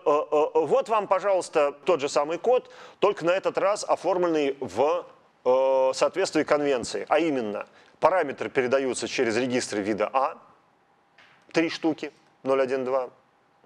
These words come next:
Э, возвращаемое значение передается через регистр В ноль. И поскольку В ноль — это такая вещь, э, тоже вполне себе временная, поскольку вывод,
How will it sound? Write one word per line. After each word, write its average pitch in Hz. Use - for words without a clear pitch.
Э, 143
возвращаемое 180
значение 139
передается 143
через 123
регистр 127
В 123
ноль. 131
И 190
поскольку 208
В 170
ноль — 196
это 165
такая 175
вещь, 165
э, 139
тоже 160
вполне 170
себе 160
временная, 170
поскольку 156
вывод, 143